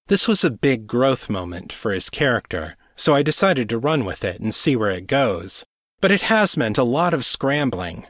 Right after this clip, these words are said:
to figure out who these new characters are whom he's fallen in with, and what Kate and the others are going to do behind the scenes while John is in limbo. I'm now in chapter twenty-two, and the manuscript is a hair under sixty-three thousand words.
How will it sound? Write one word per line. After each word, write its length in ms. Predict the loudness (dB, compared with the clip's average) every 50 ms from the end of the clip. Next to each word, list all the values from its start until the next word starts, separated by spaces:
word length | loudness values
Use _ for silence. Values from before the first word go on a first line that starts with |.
| _ _
to 100 | -4 -2
figure 320 | 0 0 0 2 2 2
out 200 | 2 0 -2 -4 -4 0
who 100 | 2 2
these 280 | 2 2 2 0 2 2
new 160 | 0 0 -2
characters 640 | -2 -2 0 0 0 0 -2 -4 -2 -2 0 0 0
are 400 | 0 0 0 -2 -2 -4 -6 -6
whom 160 | -6 -6 -4 -4
he's 220 | -2 -2 -2 0
fallen 340 | 0 0 0 0 -2 -2 -2
in 180 | -2 -2 -2
with, 360 | -2 -4 -4 -6 -6 -8 -10 -14 _ _ _ _ -4
and 140 | 0 2 4
what 200 | 4 2 0 -2
Kate 280 | -6 -4 -2 -2 -2 -4
and 140 | -4 -4
the 100 | -2 -2
others 420 | -2 -2 -2 -2 -2 -2 0 0 0
are 60 | 0
going 280 | 0 0 -2 -2 -2 -2
to 100 | -2 -2
do 180 | -2 -2 -2
behind 360 | -2 -2 -2 -2 -4 -4 -4
the 60 | -2 0
scenes 680 | 0 2 2 2 2 0 -2 -6 -6 -6 -4 -4 -4
while 140 | -2 -4 -4
John 380 | -2 -2 -2 -2 -2 -2 -4 -4
is 140 | -4 -2
in 180 | -2 -4 -4 -4
limbo. 540 | -4 -2 -2 -2 -2 -4 -6 -8 -10 -16 -18 _ _ _ _ _ _ _ _ _ _ _ _ _ _ _ -6
I'm 160 | -2 0 2
now 200 | 2 4 2 2
in 120 | 0 0 -2
chapter 460 | -2 -2 -2 -2 -4 -4 -2 -4 -4
twenty-two, 960 | -4 -4 -6 -4 -4 -4 -4 -4 -4 -4 -2 0 0 0 0 -2 -6 -12 -16 _ _ _ _ -4
and 100 | -2 0
the 60 | 2
manuscript 720 | 2 2 2 2 2 0 0 0 -2 -2 -2 -4 -6 -4 -4
is 120 | -2 0 0
a 80 | 0
hair 300 | 0 0 0 0 0 0
under 200 | -2 -2 -2 -2
sixty-three 720 | -2 0 0 0 0 -2 -4 -4 -4 -4 -4 -4 -4 -4 -4
thousand 560 | -2 -2 -2 -2 -2 0 0 -2 -2 -4 -6
words. 720 | -6 -4 -2 -2 -2 -2 -6 -8 -10 -8 -4 -2 -2 -2